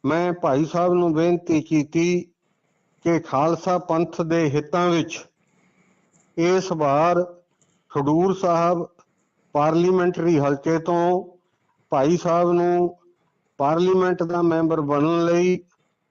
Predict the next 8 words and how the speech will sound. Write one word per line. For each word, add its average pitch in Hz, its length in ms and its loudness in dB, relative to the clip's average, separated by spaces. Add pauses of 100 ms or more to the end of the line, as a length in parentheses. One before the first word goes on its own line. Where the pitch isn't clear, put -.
(380)
ਚੋਣ 180 540 2 (400)
ਜੋ 165 320 2
ਇੱਕ 196 200 -2
ਜੂਨ 170 580 0 (640)
ਦੋ 175 200 0
ਹਜ਼ਾਰ 175 320 2
ਚੌਵੀ 170 380 0
ਨੂੰ 175 520 0